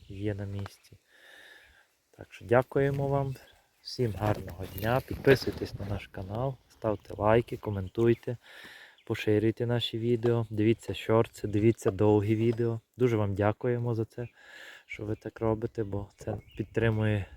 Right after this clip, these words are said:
те, що ми хочемо розвинути. Ну і щоб люди були освідомлені і розуміли важливість стерилізації, вакцинації тварин.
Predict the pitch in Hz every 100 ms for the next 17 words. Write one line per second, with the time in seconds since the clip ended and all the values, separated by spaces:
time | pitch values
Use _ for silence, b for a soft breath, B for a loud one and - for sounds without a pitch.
0 | - - 107 - 104 104 104 _ B B
1 | B B 120 - 110 110 107 101 101 104
2 | 110 117 127 127 B B B - 135 120
3 | 113 117 123 120 107 101 - 101 104 107
4 | 107 101 104 107 107 104 - _ _ -
5 | 113 - 98 110 117 117 107 101 101 101
6 | 104 104 98 104 110 104 101 104 98 117
7 | 101 98 - - 107 98 98 101 113 113
8 | - 101 92 b b b b - 113 -
9 | 107 107 113 - 104 98 101 98 98 95